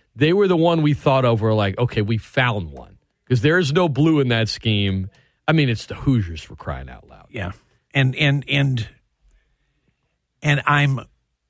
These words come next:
Speaker 2: now that you have mentioned them, I am going to say I still put them in a blue blood category, and I put them on the top tier.
Speaker 1: They're the one exception.
Speaker 2: Yep.
Speaker 1: They're the one exception. Other than that,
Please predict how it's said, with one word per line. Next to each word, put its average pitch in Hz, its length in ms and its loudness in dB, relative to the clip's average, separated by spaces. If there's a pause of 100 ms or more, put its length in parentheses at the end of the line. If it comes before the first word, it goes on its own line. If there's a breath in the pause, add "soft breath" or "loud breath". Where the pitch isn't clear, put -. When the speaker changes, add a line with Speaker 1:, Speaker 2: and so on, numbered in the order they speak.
(800)
Speaker 2:
now 147 240 2
that 151 140 0
you 156 180 4
have 135 200 2
mentioned 135 500 2
them, 113 200 0
I 123 120 0
am 123 120 0
going 123 220 0
to 123 60 -2
say 127 440 0
I 110 100 0
still 143 280 -2
put - 280 -2
them 113 260 -2
in 120 160 -4
a 110 40 -2
blue 117 260 0
blood 123 300 -2
category, 117 580 -2
and 117 120 -6
I 123 80 -4
put - 180 -6
them 123 140 0
on 110 80 -4
the 95 60 -8
top - 280 -6
tier. - 280 -10 (1120)
Speaker 1:
They're 131 420 2
the 117 100 4
one 98 260 0
exception. - 540 -14 (120)
Speaker 2:
Yep. 67 160 -12 (760)
Speaker 1:
They're 120 200 4
the 98 100 0
one 73 180 -4
exception. - 480 -20 (800)
Other 123 280 4
than 92 180 0
that, 78 260 -6